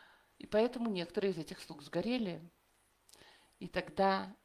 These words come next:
Немрод обращается к самому Аврааму и говорит: «Ты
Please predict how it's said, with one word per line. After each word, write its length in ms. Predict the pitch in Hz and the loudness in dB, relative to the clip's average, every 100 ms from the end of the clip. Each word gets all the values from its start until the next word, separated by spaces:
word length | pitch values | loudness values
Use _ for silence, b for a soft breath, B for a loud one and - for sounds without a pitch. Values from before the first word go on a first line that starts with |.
| - | -10
Немрод 540 | 165 156 165 170 - - | -6 -4 -4 -6 -8 -6
обращается 1080 | 151 156 143 - 165 160 - - 170 160 - | -4 -2 -2 -2 0 -2 -6 -8 -8 -8 -10
к 160 | - - _ - - | -18 -20 _ -14 -6
самому 400 | 165 160 156 160 | -4 -4 -4 -8
Аврааму 680 | - 160 160 226 262 277 - | -6 -2 0 0 -4 -6 -12
и 80 | - | -10
говорит: 440 | 170 185 202 - | -6 -4 -6 -4
«Ты 240 | - 240 | 0 0